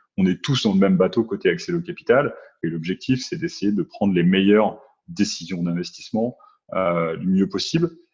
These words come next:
Et dernier point, les meilleurs investisseurs sont ceux qui parient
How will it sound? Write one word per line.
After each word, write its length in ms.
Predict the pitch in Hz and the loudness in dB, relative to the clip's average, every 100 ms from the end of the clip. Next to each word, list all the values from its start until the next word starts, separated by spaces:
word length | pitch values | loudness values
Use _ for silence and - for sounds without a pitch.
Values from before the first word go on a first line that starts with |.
| - | -4
Et 80 | 95 | 0
dernier 300 | 95 90 90 | 2 0 0
point, 320 | - 156 180 - _ _ _ _ _ - | 0 0 0 -10 _ _ _ _ _ -2
les 120 | 90 | 4
meilleurs 460 | 98 117 113 101 104 | 6 6 4 2 -2
investisseurs 760 | 87 - - - 175 156 101 _ _ | -4 -8 -6 0 0 0 -8 _ _
sont 180 | - 92 | -10 -8
ceux 180 | - 113 | -8 -8
qui 200 | - - | -12 -4
parient 440 | 123 107 120 | 0 0 0